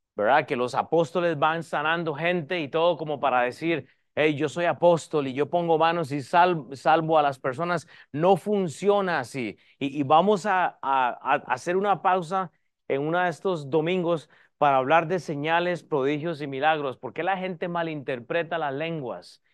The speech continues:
¿Por qué la gente malinterpreta esto del dinero? Esto de, de, de las sanaciones, hermanos. Hay un tiempo en el cual todo terminó.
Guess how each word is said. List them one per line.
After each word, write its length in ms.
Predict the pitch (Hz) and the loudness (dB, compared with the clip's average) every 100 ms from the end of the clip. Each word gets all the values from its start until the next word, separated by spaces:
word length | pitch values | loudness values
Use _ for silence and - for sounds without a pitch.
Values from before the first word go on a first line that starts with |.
| _ _ | _ _
¿Por 140 | 156 - | -6 0
qué 160 | 170 | 2
la 80 | 185 | 4
gente 240 | 190 185 | 2 -2
malinterpreta 840 | 185 185 175 151 127 156 175 170 165 | -2 -2 -4 -6 -6 0 0 0 -2
esto 260 | 160 - 180 | -2 -2 0
del 180 | 165 | 0
dinero? 640 | 139 139 156 165 123 95 - _ _ | -2 0 2 4 2 -2 -8 _ _
Esto 360 | 156 156 190 185 | 4 4 4 6
de, 140 | 175 | 6
de, 160 | 156 139 | 4 4
de 140 | 151 | 4
las 240 | 139 127 | 2 0
sanaciones, 680 | 160 139 123 - 202 185 123 | 0 2 0 2 2 2 0
hermanos. 360 | 131 160 147 - | 0 0 0 -2
Hay 460 | 127 147 175 190 - | 4 6 6 2 -2
un 300 | 170 190 151 | -4 -2 -2
tiempo 500 | 175 202 220 156 170 | 2 6 6 4 0
en 80 | 139 | 0
el 60 | |
cual 320 | 117 165 165 151 | 4 6 6 6
todo 300 | 175 180 175 | 6 6 4
terminó. 560 | 185 185 226 135 - | 2 2 2 0 -4